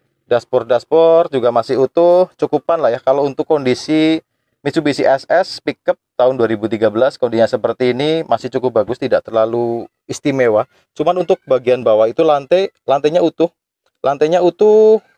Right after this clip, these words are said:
kiri dan kanan itu masih oke banget. Eh, terus apa namanya, sileran-sileran bagian depan itu juga masih utuh, kiri, kiri dan kanan.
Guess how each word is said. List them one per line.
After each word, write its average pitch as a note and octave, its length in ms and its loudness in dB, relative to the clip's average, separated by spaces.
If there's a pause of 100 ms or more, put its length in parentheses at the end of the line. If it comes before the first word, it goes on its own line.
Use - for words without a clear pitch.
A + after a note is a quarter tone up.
(120)
kiri F3+ 240 0
dan C#3 160 2
kanan D3+ 320 0
itu F#3 160 0
masih E3 560 0
oke - 160 0
banget. B2 320 0 (560)
Eh, A#2+ 320 4
terus C3 240 0
apa C#3+ 160 0
namanya, D#3 400 0
sileran-sileran C#3 720 0
bagian A2+ 240 -2
depan A#2 240 -2
itu B2 160 -4
juga C3+ 240 -2
masih A2+ 320 0
utuh, D#3+ 160 -8
kiri, C#3+ 400 -6
kiri D#3 400 0
dan C3 160 0
kanan. C3 400 -2